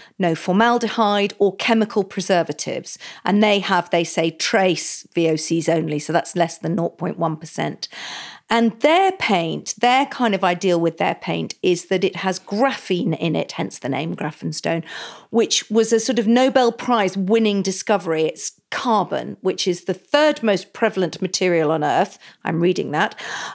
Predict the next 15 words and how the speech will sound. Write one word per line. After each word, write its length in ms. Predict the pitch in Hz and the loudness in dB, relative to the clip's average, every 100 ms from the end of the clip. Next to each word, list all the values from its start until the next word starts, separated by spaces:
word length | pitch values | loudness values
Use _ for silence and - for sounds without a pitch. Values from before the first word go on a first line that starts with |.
| - | -2
And 140 | 208 220 | 2 2
it 80 | - | 2
adds 420 | 233 233 - - | 0 0 -2 -2
strength 760 | - - - 254 175 170 - - - | 0 0 2 0 0 -4 -12 -12 -6
to 140 | - | 0
your 180 | 214 190 | 2 4
natural 380 | 190 190 - 180 | 2 0 -2 -2
minerals, 520 | 170 160 165 170 - - | -2 -2 -2 -4 -6 -8
so 440 | - - 226 226 | -6 2 4 2
the 100 | 226 | 0
paint 560 | - 220 185 165 - - _ - | -4 -2 -2 -2 -6 -8 _ -8
lasts 840 | 180 170 165 170 - - - - - _ _ | 0 2 0 -2 -10 -10 -10 -12 -16 _ _
for 200 | - 185 | -2 2
longer. 520 | 175 165 160 131 117 - - - - - - | 4 2 0 -2 -4 -6 -16 -16 -18 -10 -2
And 360 | 226 226 220 | 2 2 2